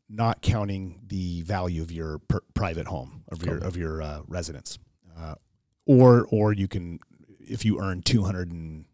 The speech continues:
Speaker 2: Fifty.
Speaker 1: two hundred thousand dollars
Speaker 2: I think
Speaker 1: a year,
Speaker 2: two hundred,
Speaker 1: yeah,
Speaker 2: yeah,
Speaker 1: yeah, or
Speaker 2: with your
Speaker 1: three hundred
Speaker 2: spouse.
Speaker 1: combined, right? Yeah, you got it. So, uh, you know, so it, <laughs> I feel like that type of investor is, like, the, the majority in Los Angeles, but yeah.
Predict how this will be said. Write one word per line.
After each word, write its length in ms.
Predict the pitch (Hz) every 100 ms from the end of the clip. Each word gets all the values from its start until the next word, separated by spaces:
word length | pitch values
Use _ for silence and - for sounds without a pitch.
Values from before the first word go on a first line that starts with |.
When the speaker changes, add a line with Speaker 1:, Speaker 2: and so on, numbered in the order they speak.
| _ _ _ _
Speaker 2:
Fifty. 160 | -
Speaker 1:
two 40 | 143
hundred 200 | 123 85
thousand 300 | 110 101 98
dollars 340 | 92 92 110
Speaker 2:
I 60 | 101
think 40 |
Speaker 1:
a 40 | 110
year, 100 | 101
Speaker 2:
two 80 | 110
hundred, 140 | 107
Speaker 1:
yeah, 100 | 98 85
Speaker 2:
yeah, 260 | 127 101 95
Speaker 1:
yeah, 60 |
or 40 | 95
Speaker 2:
with 80 | 104
your 80 | 143
Speaker 1:
three 120 | 131
hundred 200 | 120 117
Speaker 2:
spouse. 100 | 92
Speaker 1:
combined, 380 | 110 80 73 87
right? 200 | 85 60
Yeah, 140 | 76
you 160 | 80 87
got 220 | 85 78
it. 80 | -
So, 220 | - 110 - - - - _
uh, 140 | - 135
you 100 | 214
know, 140 | 196 127
so 160 | 165 -
it, 220 | 143 - -
<laughs> 60 | -
I 80 |
feel 180 | 151 175
like 180 | 156 120 - -
that 180 | 117 -
type 220 | 135 127
of 80 | 123
investor 400 | 123 123 - 110
is, 140 | 92
like, 240 | 90 85 82 _ _ _ _ _ - -
the, 140 | 120 107
the 120 | - 110
majority 520 | 107 120 117 117 87
in 80 | 82
Los 200 | 80 95
Angeles, 400 | 90 73 67 -
but 240 | 113 90
yeah. 280 | - 98 67